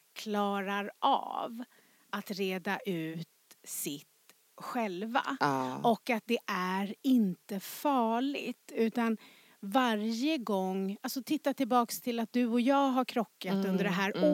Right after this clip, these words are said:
Speaker 1: året.
Speaker 2: mm.
Speaker 1: Det har ju va-, det har ju bara gjort oss starkare.
Speaker 2: Ja.
Speaker 1: Det har fört oss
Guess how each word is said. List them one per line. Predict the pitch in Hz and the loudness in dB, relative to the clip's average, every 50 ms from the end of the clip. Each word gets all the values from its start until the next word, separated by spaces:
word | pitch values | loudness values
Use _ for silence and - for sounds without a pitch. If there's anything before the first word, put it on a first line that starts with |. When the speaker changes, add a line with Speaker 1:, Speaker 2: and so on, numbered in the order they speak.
| 277 | 6
Speaker 1:
året. | 285 233 202 175 160 190 190 185 | 4 4 2 2 0 2 2 2
Speaker 2:
mm. | 180 180 185 185 175 - - - - - - 226 | 2 0 -2 -4 -6 -8 -12 -16 -16 -10 -8 -8
Speaker 1:
Det | 214 185 214 240 226 233 | -4 0 2 2 4 4
har | 214 196 240 254 | 4 4 4 4
ju | 247 226 262 247 | 4 4 4 2
va-, | 208 214 277 269 247 214 202 - - | 2 2 4 4 4 4 2 0 0
det | 202 240 226 | 0 2 4
har | 226 269 | 4 6
ju | 254 269 | 4 4
bara | 202 - 285 262 226 220 214 220 | 4 6 6 6 6 6 4 2
gjort | 214 196 208 202 - - - - | 2 2 2 0 -2 -4 -2 0
oss | 180 180 180 - - - - - - _ _ | 0 0 0 -2 -2 -2 -4 -6 -10 _ _
starkare. | - - - - 262 226 208 196 - - - 269 240 139 123 - - - - - | -12 -8 -2 0 0 0 0 -4 -6 -4 -2 -2 -2 -2 -4 -6 -8 -8 -2 2
Speaker 2:
Ja. | 156 160 262 226 240 | 4 4 6 6 6
Speaker 1:
Det | 240 226 | 6 8
har | 208 247 254 254 | 8 8 6 6
fört | - - - 262 240 233 214 180 - - - | 4 2 4 4 6 6 4 2 -2 -2 0
oss | 196 202 190 - | 2 2 2 0